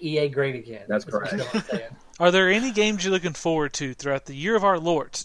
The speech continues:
Speaker 3: two thousand and nineteen?
Speaker 2: I want, um, Total War Warhammer three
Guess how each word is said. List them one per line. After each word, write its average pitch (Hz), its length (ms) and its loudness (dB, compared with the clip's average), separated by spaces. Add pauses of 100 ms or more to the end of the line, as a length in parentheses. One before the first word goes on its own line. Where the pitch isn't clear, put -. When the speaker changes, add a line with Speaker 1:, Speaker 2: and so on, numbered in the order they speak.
Speaker 3:
two 214 160 -4
thousand 151 340 2
and 139 80 -8
nineteen? 135 500 -6 (720)
Speaker 2:
I 101 80 2
want, 107 440 2 (360)
um, 95 540 -2 (800)
Total 117 240 4
War 113 340 4
Warhammer 110 500 0
three 120 480 0